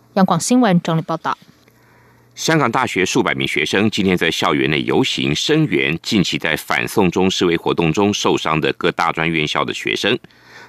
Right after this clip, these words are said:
Speaker 2: 他们中午在校内游行，发起游行的港大学生会跟守护港大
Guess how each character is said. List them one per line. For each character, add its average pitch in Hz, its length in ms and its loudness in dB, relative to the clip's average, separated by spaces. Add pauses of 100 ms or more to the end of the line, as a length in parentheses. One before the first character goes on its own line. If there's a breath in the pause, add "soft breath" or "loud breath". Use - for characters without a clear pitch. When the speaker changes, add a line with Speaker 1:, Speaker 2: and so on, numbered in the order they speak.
Speaker 2:
他 135 140 2
们 127 100 4
中 131 220 4
午 87 80 2
在 101 160 0
校 101 260 0
内 92 140 2
游 82 180 2
行， 76 300 0
发 87 200 -2
起 - 180 -4
游 80 160 2
行 80 180 -4
的 78 80 0
港 64 260 -4
大 73 220 0
学 - 160 -4
生 131 180 -2
会 156 260 -2 (280 soft breath)
跟 101 220 2
守 71 280 -2
护 165 220 2
港 64 280 -2
大 90 240 0